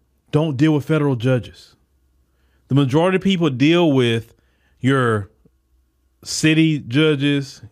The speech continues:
your state judges. Most people. To go to federal court is not the norm for most people.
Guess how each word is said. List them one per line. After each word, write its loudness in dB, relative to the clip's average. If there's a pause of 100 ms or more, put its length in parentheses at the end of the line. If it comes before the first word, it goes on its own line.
(140)
your -6
state -2
judges. -4
Most -2
people. -4 (760)
To -2
go 2
to -4
federal 0
court 0
is -4
not -2
the 0
norm 0 (400)
for 0
most -2
people. -2